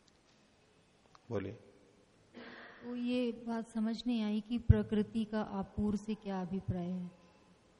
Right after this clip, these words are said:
Speaker 1: प्रवृत्ति का?
Speaker 2: प्रकृति का आपूर।
Speaker 1: क्योंकि
Speaker 2: अर्थात
Speaker 1: प्रकृति, प्रकृति ही तो आपूर करती है। नरिशमेंट कौन देगी, कौन नरिश करेगा,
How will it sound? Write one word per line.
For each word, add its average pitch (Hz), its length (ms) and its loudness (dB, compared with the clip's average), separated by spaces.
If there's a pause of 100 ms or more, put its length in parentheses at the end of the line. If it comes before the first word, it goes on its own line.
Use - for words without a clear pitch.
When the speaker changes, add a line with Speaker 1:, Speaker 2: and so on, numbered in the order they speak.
(680)
Speaker 1:
प्रवृत्ति 110 440 -2
का? 147 180 -4 (420)
Speaker 2:
प्रकृति 220 500 0
का 220 140 -4
आपूर। 190 560 -2 (220)
Speaker 1:
क्योंकि 98 200 -2
Speaker 2:
अर्थात - 100 -8
Speaker 1:
प्रकृति, 143 380 2
प्रकृति 143 520 0
ही 160 120 4
तो 160 120 4
आपूर 135 360 4
करती 135 380 -2
है। 98 220 -4 (1800)
नरिशमेंट 120 580 2
कौन 135 260 4
देगी, 101 260 0 (320)
कौन 123 180 4
नरिश 120 300 4
करेगा, 98 440 -2